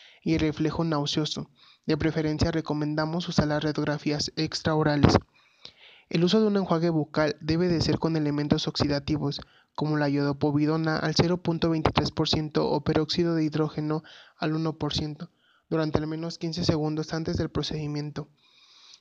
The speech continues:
Esto nos va a ayudar a reducir la carga viral en la saliva del paciente, tener en cuenta que los enjuagues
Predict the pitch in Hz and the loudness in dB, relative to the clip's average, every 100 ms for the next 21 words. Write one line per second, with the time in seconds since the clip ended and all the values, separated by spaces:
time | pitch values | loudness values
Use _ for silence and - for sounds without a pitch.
0 | - 202 196 202 165 165 165 160 160 160 | -8 -4 0 0 0 0 0 0 0 -2
1 | 147 147 160 156 160 160 160 156 151 151 | -2 -2 0 -2 -2 0 0 2 2 2
2 | 160 151 151 - 156 156 151 151 156 156 | 0 0 0 0 0 0 0 0 -2 -2
3 | 151 156 151 156 156 156 156 160 180 170 | -2 -2 0 0 0 0 0 -2 -2 -2
4 | 156 147 151 - 147 147 151 143 156 160 | -2 0 -2 0 -2 0 -4 -4 -2 -2
5 | 160 | -4